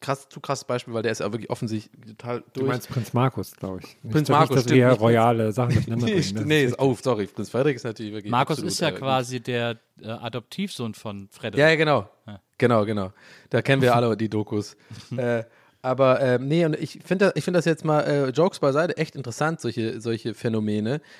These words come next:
Speaker 1: Das gibt's ja immer mal wieder, solche auftauchen. Ist ja ein bisschen quasi Mickey Krause, das, äh, so, äh, äh, äh, jetzt mal, ähm,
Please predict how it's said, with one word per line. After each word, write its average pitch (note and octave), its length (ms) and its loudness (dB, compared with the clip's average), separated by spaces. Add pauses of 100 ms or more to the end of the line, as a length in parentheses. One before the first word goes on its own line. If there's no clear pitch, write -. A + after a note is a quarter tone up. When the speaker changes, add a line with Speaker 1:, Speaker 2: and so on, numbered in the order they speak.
Speaker 1:
Das - 100 -8
gibt's E3+ 160 -4
ja D#3+ 60 4
immer E3+ 200 0
mal B2 160 0
wieder, C#3+ 220 0
solche A#2 260 -8
auftauchen. A2+ 400 -4
Ist A#2+ 40 -4
ja C3 80 0
ein - 20 -6
bisschen E3 200 -4
quasi C#3 260 -2
Mickey C#3+ 220 -6
Krause, D3 400 2
das, C3 180 -2
äh, - 280 -12
so, C3 240 -2 (360)
äh, B2+ 60 0
äh, B2 580 0
äh, A2 100 -8
jetzt A#2+ 200 -6
mal, A#2 240 0
ähm, A2 320 -4